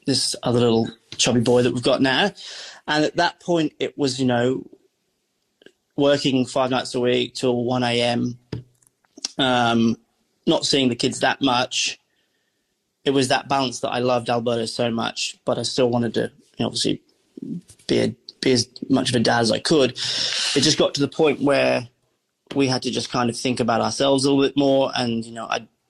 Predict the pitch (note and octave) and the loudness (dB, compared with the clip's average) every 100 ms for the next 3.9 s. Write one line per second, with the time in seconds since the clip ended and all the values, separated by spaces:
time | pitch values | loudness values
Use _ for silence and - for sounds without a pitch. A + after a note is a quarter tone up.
0 | _ - A#2+ A#2 - - _ _ _ _ | _ -4 -2 0 -4 -8 _ _ _ _
1 | - - B2+ A#2 A#2 - - _ _ - | -20 -2 0 0 -4 -14 -20 _ _ -20
2 | _ _ - - C#3+ B2+ B2 B2 A2+ A2 | _ _ -18 -6 0 2 4 4 2 -2
3 | - C#3 B2+ B2 - A#2+ A#2 A#2 | 0 2 4 2 0 2 2 0